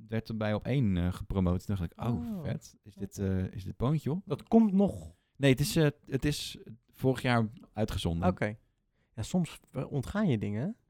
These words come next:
Speaker 1: Ja, en dat komt misschien ook wel omdat ze niet zo'n hele mooie, eh, zendtijd hadden voor die, eh,
Speaker 2: Ah.
Speaker 1: voor, voor veel van hun programma's.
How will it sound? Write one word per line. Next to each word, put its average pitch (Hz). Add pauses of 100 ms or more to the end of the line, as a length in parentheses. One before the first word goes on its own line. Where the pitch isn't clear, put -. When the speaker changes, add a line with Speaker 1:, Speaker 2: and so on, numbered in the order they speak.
(420)
Speaker 1:
Ja, 143
en 139
dat 139
komt 165
misschien 165
ook 185
wel 170
omdat 139
ze -
niet 131
zo'n 127
hele 123
mooie, 117
eh, 110
zendtijd 110
hadden 87
voor 95
die, 95
eh, 113
Speaker 2:
Ah. 123 (300)
Speaker 1:
voor, 98
voor 95
veel 95
van 95
hun 90 (100)
programma's. 87